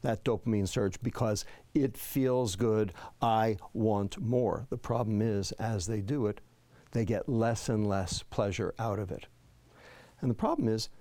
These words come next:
that by conflating pleasure with happiness, people think, "Oh, eating is for happiness." Couldn't be further from the truth. Now, the food industry knows what it's doing.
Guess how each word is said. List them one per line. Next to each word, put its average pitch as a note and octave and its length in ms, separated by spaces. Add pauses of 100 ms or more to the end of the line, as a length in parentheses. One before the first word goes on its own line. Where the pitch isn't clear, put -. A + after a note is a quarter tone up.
(160)
that A2+ 180
by G#2+ 120
conflating B2 720
pleasure G#2+ 340
with G2 180
happiness, B2+ 500
people G#2+ 400
think, C#3 340 (320)
"Oh, C#3 220 (280)
eating B2 340
is A#2 260
for - 200
happiness." A2+ 760 (1200)
Couldn't B2 240
be G#2+ 120
further G2 400
from G2+ 260
the F2+ 60
truth. - 520 (1300)
Now, G#2+ 240 (140)
the B2 80
food F3 260
industry C3+ 680
knows G#2+ 460
what G2+ 140
it's - 220
doing. F2+ 420